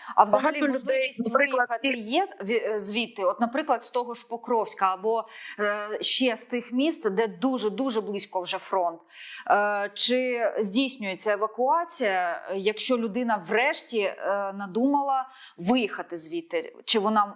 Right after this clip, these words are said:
Speaker 1: м-, має можливість це зробити?
Speaker 2: Звичайно, що зараз і з кожним днем евакуація погіршується. Саме тому, е, всі служби, всі військові адміністрації, і міські, і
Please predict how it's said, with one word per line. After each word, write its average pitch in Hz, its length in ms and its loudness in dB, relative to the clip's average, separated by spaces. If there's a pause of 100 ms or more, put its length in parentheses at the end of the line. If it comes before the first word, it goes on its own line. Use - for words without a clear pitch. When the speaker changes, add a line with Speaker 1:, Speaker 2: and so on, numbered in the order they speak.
Speaker 1:
м-, 185 60 -4
має 196 280 0
можливість 185 480 -2
це 175 80 -8
зробити? 165 400 -8 (1040)
Speaker 2:
Звичайно, 254 680 4
що 214 280 -4
зараз 214 680 0
і 170 60 -12
з - 140 -12
кожним 214 480 2
днем 240 400 2
евакуація 202 880 0 (100)
погіршується. 175 600 -4
Саме 254 460 4
тому, 226 440 0 (440)
е, 185 200 6
всі 247 340 0
служби, 196 680 0
всі 254 340 0
військові 226 720 2
адміністрації, 190 1200 0
і 214 60 4
міські, 190 720 -4
і 214 320 2